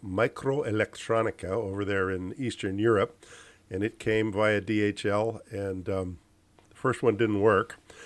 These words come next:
so I ordered a second one, and it, it, <clears throat> it worked, started producing audio, um, and then an S I fifty-three fifty-one,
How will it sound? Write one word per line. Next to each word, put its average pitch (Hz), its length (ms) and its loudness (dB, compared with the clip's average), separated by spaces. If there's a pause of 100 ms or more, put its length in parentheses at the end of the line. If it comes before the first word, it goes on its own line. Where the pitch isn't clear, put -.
so - 120 -8
I 104 40 0
ordered 110 220 4
a 92 40 -4
second 127 400 2
one, 98 220 0
and 101 120 0
it, - 300 -2
it, 117 260 -6 (260)
<clears throat> - 320 6
it 151 160 4
worked, 139 300 6
started 120 300 4
producing 120 440 0
audio, 107 520 4 (880)
um, 110 340 -6 (460)
and 117 120 2
then 117 100 8
an 117 80 12
S 117 180 8
I 107 80 6
fifty-three 110 560 -4
fifty-one, 98 580 -4